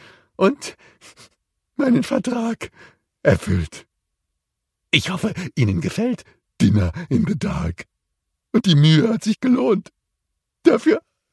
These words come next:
habe ich mein Fleisch und Blut gegeben. Außerdem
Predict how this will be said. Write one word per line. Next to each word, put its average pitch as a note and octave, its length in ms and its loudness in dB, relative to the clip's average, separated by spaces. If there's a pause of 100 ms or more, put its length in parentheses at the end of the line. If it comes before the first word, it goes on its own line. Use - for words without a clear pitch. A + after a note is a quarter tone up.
(520)
habe G#3+ 240 0
ich A3+ 140 -6
mein C4+ 260 2
Fleisch D4 460 2
und - 180 -2
Blut - 360 -2
gegeben. F3 500 -6 (580)
Außerdem - 520 -4